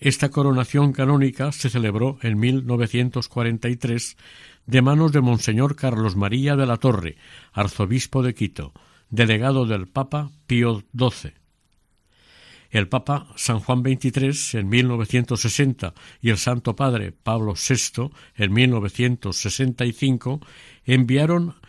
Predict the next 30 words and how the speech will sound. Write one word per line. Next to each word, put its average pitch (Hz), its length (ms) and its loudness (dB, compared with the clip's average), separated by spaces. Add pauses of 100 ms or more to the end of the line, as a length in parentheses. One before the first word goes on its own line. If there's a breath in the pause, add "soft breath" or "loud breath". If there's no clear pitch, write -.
(320 loud breath)
a 113 160 0
esta 156 300 2
imagen 151 580 0
un 151 240 6
cirio 139 540 0 (280 loud breath)
como 123 280 4
muestra 160 460 2
de 139 100 0
su - 180 0
propia 143 460 0
devoción. 117 640 0 (960 loud breath)
Este 123 260 2
santuario 165 640 2
fue 151 300 2
elevado 147 480 2
a 135 60 2
rango 143 400 0
de 143 100 2
basílica 131 580 -2
menor 127 380 0 (340 loud breath)
por 120 180 0
el 104 100 2
Santo 143 420 2
Padre 127 320 -2
Juan 120 340 -2
veintitrés, 104 800 -4 (300 loud breath)
mediante 110 580 2
el 98 140 0
breve 131 400 2
apostólico 135 920 -2